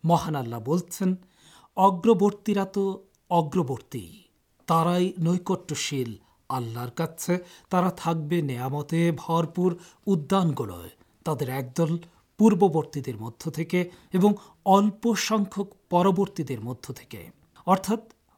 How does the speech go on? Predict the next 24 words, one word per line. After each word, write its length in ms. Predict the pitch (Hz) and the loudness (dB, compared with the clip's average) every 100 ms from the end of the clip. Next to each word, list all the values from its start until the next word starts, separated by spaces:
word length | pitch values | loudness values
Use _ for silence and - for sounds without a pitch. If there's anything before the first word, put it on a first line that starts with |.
| _ | _
অগ্রবর্তী 800 | 185 190 180 233 202 208 208 202 - | 2 4 4 4 4 0 -4 -4 -6
দলভুক্তরা 1000 | 143 156 165 - 190 - - 139 123 139 | -4 0 0 -2 -10 -10 -4 -4 -4 -6
যে 160 | 135 165 | -6 -6
কেবল 360 | 160 165 180 175 - _ | -2 0 0 -2 -10 _
ঈমানের 560 | - 190 196 214 208 156 | 2 4 4 4 2 0
দিক 220 | 170 175 | -2 -4
থেকেই 480 | - 165 170 170 170 - _ | -8 -4 0 0 -2 -10 _
অগ্রগামী 760 | - 175 156 180 175 160 160 165 | 4 4 4 2 2 2 2 2
তা 320 | 165 139 120 | 0 -4 -2
নয়, 280 | 143 107 175 - - _ | -2 -2 -6 -8 -18 _
তারা 280 | - 165 175 | 2 4 4
নানা 420 | 143 135 160 190 | 2 4 6 6
ধরনের 520 | 185 - 175 165 170 | 4 2 2 4 2
সৎ 420 | 165 - 156 135 - | 0 -2 -2 -4 -4
কাজ, 460 | 156 151 160 156 - _ - - | 0 2 2 -2 -12 _ -20 -6
ভালো 400 | 156 - 147 143 | -4 0 0 0
গুণ 380 | 147 139 170 180 175 - - | 0 2 6 6 4 -2 0
ও 100 | 185 | 2
ভালো 360 | - 180 185 202 | 2 4 8 6
নীতি 600 | 147 151 180 202 196 - | 6 2 2 2 0 0
অনুসরণের 720 | 190 190 226 - 175 156 147 143 | 6 8 6 4 0 2 2 -2
ক্ষেত্রেও 540 | - 175 170 139 101 - - - - | -2 -2 -2 -6 -6 -12 -20 -12 2
অন্যদের 540 | 190 180 190 202 170 - - | 6 8 8 6 2 2 -2
চেয়ে 340 | 165 151 147 | -2 0 -2